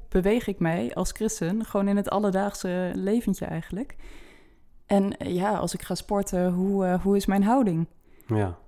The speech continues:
Speaker 1: Als ik, eh, de deur uitloop en, eh, de fiets opstap, kijk ik dan om me heen wat ik voor mensen kan betekenen? Of ben ik alleen maar bezig met, "Moet daarheen, moet dit doen"?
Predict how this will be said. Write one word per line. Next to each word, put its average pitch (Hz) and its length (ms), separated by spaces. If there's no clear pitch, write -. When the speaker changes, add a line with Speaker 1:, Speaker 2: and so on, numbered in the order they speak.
Speaker 1:
Als 190 200
ik, 202 180
eh, - 200
de 202 100
deur 214 220
uitloop 180 500
en, 185 240
eh, 190 460
de 196 100
fiets - 260
opstap, - 560
kijk 185 220
ik 180 100
dan 185 140
om 185 120
me 190 80
heen 196 340
wat 185 140
ik 190 100
voor 185 220
mensen 180 280
kan 180 160
betekenen? 220 580
Of 214 260
ben 190 200
ik 180 120
alleen 180 220
maar 175 120
bezig 180 380
met, 190 380
"Moet 156 180
daarheen, 165 520
moet 160 200
dit 165 180
doen"? 165 260